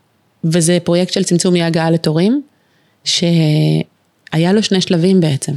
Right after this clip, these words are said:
השלב הראשון היה, אה, לבחון האם, אה, שליחת הודעות מוטיבציוניות שונות יכולה להשפיע על הגעה לתורים, או לפחות על, אה,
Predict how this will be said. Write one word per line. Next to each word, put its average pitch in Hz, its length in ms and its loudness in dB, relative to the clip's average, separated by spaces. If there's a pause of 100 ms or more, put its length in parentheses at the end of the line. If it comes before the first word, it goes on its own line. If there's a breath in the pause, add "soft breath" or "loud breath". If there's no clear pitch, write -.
(220)
השלב 175 280 -2
הראשון 170 500 0
היה, 160 460 0 (480 soft breath)
אה, 160 40 2 (140)
לבחון 214 720 0
האם, 170 460 2
אה, 156 680 0 (240)
שליחת - 500 -4
הודעות 165 460 0
מוטיבציוניות 165 760 0
שונות 160 560 -2
יכולה 156 400 -2
להשפיע 156 500 -2
על 151 100 0
הגעה 156 340 -2
לתורים, 160 400 0
או 156 60 2
לפחות 151 420 -4
על, 156 160 2
אה, 147 200 2